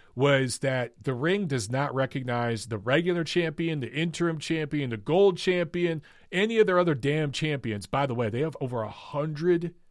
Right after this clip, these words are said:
champions right now. They have, I, I looked because this was part of my spiel to, to the committee. They have fifty-two world champions right now,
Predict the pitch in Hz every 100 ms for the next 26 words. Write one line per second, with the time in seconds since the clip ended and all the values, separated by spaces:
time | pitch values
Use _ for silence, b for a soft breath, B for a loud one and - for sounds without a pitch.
0 | _ _ _ - 170 147 127 117 104 104
1 | 101 143 139 107 b b 147 143 139 147
2 | 185 110 - 127 139 117 151 156 131 160
3 | 151 131 120 - - 175 147 117 104 b
4 | b b 160 139 127 151 120 120 - -
5 | - 160 226 92 - b b b - 202
6 | 214 - _ - 254 - 220 208 - -
7 | 233 190 156 - - 113 131 247 277 240
8 | 160 - 156 127 123 117 113 110 117 113
9 | 117 110 107